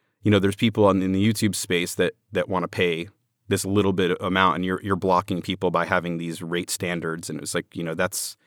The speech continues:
that's not what this is. You know, there's different rates that are available, and it's not just, like we said, it's a guide. It's not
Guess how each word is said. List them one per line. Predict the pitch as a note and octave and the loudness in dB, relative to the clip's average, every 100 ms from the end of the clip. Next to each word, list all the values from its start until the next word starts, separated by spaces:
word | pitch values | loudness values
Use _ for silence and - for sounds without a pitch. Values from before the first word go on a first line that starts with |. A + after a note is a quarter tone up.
| _ _ | _ _
that's | B2 C3+ | 2 6
not | B2+ A#2 | 6 8
what | A2+ - | 6 6
this | G#2+ G2+ - | 2 2 4
is. | G#2+ A#2+ A#2 | 6 6 4
You | G#2+ | 4
know, | G2 F#2 | 4 2
there's | G2+ F#2+ | 0 0
different | - G2+ G2 | 0 0 0
rates | F2+ F#2+ - | 0 -2 0
that | F#2+ | 2
are | F2+ | 4
available, | F2 F#2 G2 F#2+ A2 - _ _ - | 4 4 4 2 0 0 _ _ -4
and | G2+ F#2 F2+ F2 - - | 0 0 0 -2 -4 -6
it's | G2 | 0
not | G#2+ F#2+ - | 4 4 4
just, | G#2+ F#2 - - - _ | 2 2 0 -12 -20 _
like | F#2+ F2 | -6 -4
we | F2+ | -2
said, | F#2+ | -2
it's | E2+ | -2
a | E2+ | -4
guide. | G2 G2 E2+ E2 | 2 4 2 -2
It's | - | -2
not | F#2+ F2+ E2+ | 0 2 0